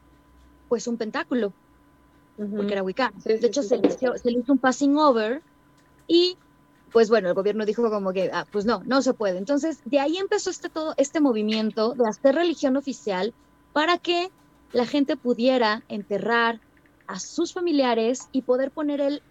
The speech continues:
Speaker 1: pentáculo en la, en la placa, ¿no? Porque, bueno, quienes conocen los cementerios de Estados Unidos igual son como muy igualitarios, solo hay una lapidita, pero uno sí puede poner,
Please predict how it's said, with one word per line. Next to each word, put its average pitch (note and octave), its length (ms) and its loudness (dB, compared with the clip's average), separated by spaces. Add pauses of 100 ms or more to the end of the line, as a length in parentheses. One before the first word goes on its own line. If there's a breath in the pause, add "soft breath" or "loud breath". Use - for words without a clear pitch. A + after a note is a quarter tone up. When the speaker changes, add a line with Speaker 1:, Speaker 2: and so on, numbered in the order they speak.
(200)
Speaker 1:
pentáculo B3+ 960 -2 (460)
en A3+ 240 -2
la, G3 600 -2 (1500)
en C4+ 160 2
la C#4+ 100 2
placa, D4 360 -2
¿no? B3+ 140 -6
Porque, G#3+ 240 -6
bueno, G3 260 -4
quienes G#3 460 -14
conocen A#3 520 2
los G3+ 120 6
cementerios A3 380 4
de A#3 40 2
Estados A#3+ 280 4
Unidos B3 360 4
igual G3+ 240 2
son A3 140 -6
como G3 180 -2
muy G3+ 240 0
igualitarios, G#3+ 800 2 (260)
solo G3 240 -2
hay G3 120 -2
una G#3 160 -4
lapidita, C#4 600 0 (260)
pero C#4 200 0
uno D#4 120 0
sí D4+ 200 -4
puede D4+ 280 2
poner, C4+ 500 -2